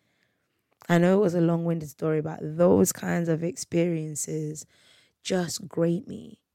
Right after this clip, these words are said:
You know what I mean? Because let there be a situation first. Let, let the child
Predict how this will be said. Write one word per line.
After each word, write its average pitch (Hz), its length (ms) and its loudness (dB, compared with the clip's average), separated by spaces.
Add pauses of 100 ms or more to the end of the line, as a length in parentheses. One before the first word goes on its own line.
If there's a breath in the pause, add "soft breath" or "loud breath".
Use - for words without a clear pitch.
(760)
You 170 100 2
know 170 140 2
what 170 100 0
I 165 60 2
mean? 190 480 -6 (520)
Because 196 600 0 (960)
let 208 260 4
there 208 120 0
be 196 200 2
a 175 80 0
situation 165 720 -2
first. - 640 -10 (640)
Let, 214 300 4
let 208 260 0
the 208 100 -2
child - 760 -4